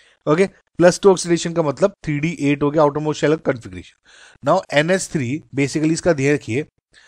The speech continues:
अगर एनएच थ्री किसी ऐसे मेटल के साथ जुड़ा हुआ है जिसमें, अ, प्लस टू या इससे less than की ऑक्सीडेशन स्टेट्स हैं, तो यहाँ पे वीक फील्ड लिगेंड की तरह बिहेव करता है, और अगर, अ, प्लस थ्री और या उससे ऊपर कुछ है, तो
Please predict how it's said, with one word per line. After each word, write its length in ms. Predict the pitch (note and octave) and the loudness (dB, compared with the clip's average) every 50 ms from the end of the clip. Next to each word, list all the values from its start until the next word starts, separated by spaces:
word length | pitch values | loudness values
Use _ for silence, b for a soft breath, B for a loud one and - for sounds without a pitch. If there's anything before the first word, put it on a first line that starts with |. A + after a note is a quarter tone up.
| b b b b - | b b b b -2
अगर 220 | C3+ D3+ F3+ F#3+ | 0 2 2 2
एनएच 240 | F#3 F#3 F3+ F3+ - | 2 0 -2 -4 -4
थ्री 120 | - G3+ | -6 -6
किसी 180 | F#3 F#3+ F#3+ G3+ | -6 -2 2 2
ऐसे 240 | F#3+ E3+ C#3+ F3 F#3 | 4 4 2 0 -2
मेटल 300 | F3+ F3+ F3 E3+ F3 F3+ | -2 -2 -2 -2 -2 -4
के 120 | F3 E3+ | -4 0
साथ 160 | D#3 E3+ E3 | 4 4 4
जुड़ा 240 | D#3 C3+ B2+ B2 A2 | 4 2 0 0 0
हुआ 160 | G2 F#2+ F#2+ | 0 -2 -2
है 80 | A2 B2+ | -4 -4
जिसमें, 300 | C#3+ C3+ - D#3 F3 F3+ - _ _ _ b b b b b b b b _ - | -4 -6 -4 -4 -4 -4 -6 _ _ _ b b b b b b b b _ -4
अ, 100 | C3+ C3 | -4 -4
प्लस 380 | - - D#3+ D#3+ E3 D#3 - - | 0 2 4 4 4 2 0 -2
टू 180 | E3+ E3 E3 E3 | -4 -2 0 2
या 160 | D#3+ D#3+ D#3+ | 4 4 4
इससे 320 | D#3 D#3 D#3 - - F3 | 4 2 -2 0 0 0
less 380 | D#3+ D3+ D3 D3 D3 C#3+ C3+ D3 | 2 4 4 4 4 4 2 2
than 200 | E3+ F3 E3+ D#3+ | 0 0 0 -2
की 120 | - E3+ | -2 -2
ऑक्सीडेशन 500 | E3 D3+ B2+ - D3+ D3 D3 - - D#3+ | -2 0 -2 -4 -4 -4 -4 -6 -8 -8
स्टेट्स 420 | C#3 - - C#3 A#2 G#2+ - - A2+ | -10 -8 -6 -6 -6 -6 -6 -8 -8
हैं, 120 | B2 D#3+ - _ b b b b b b b b - | -8 -8 -10 _ b b b b b b b b -4
तो 80 | E3+ | 0
यहाँ 200 | E3+ E3 D3 C#3 | 2 2 2 2
पे 120 | C#3+ F#3 F#3+ | 2 0 0
वीक 340 | E3 C#3+ D3+ E3+ F#3+ F3+ - | -2 -2 -4 -6 -6 -6 -6
फील्ड 240 | - F#3 F3+ F3 | -6 -4 -2 0
लिगेंड 360 | E3 E3 E3 D#3 D#3+ E3 D#3+ D3 | 0 0 2 2 2 0 0 -2
की 120 | - E3 | -4 -4
तरह 160 | D#3 E3 D#3+ | -2 0 0
बिहेव 260 | D3+ C3+ C3 B2+ B2 | 0 0 -2 -2 -2
करता 320 | A2 - G2+ F#2+ - - G2+ | -4 -6 -12 -10 -8 -6 -4
है, 120 | A2+ D3 b b b b b b b _ - | -4 -4 b b b b b b b _ -4
और 120 | C3+ C#3 | -2 0
अगर, 160 | D3+ E3+ E3+ F3 E3 - _ _ - | 2 2 2 2 0 -4 _ _ -2
अ, 120 | B2+ C3 | -2 -2
प्लस 340 | B2+ A2+ - D#3+ D#3+ D#3 - | 0 0 0 0 0 0 -2
थ्री 240 | - D#3+ D#3+ E3 E3 | -4 -2 0 2 4
और 160 | D#3+ D#3 D3+ | 4 4 4
या 140 | D#3 D3+ D3 | 2 2 2
उससे 240 | C#3+ - - - E3 | 0 -2 -2 -2 -2
ऊपर 260 | D3+ C#3+ - D#3+ D3 | 0 0 0 -2 -2
कुछ 240 | - - D3+ - C3+ | -2 -6 -8 -4 -4
है, 140 | C#3+ F3+ - _ b b b b b b b _ - | -4 -4 -6 _ b b b b b b b _ -6
तो 220 | E3+ F3 D3+ C#3 | -4 -4 -4 -6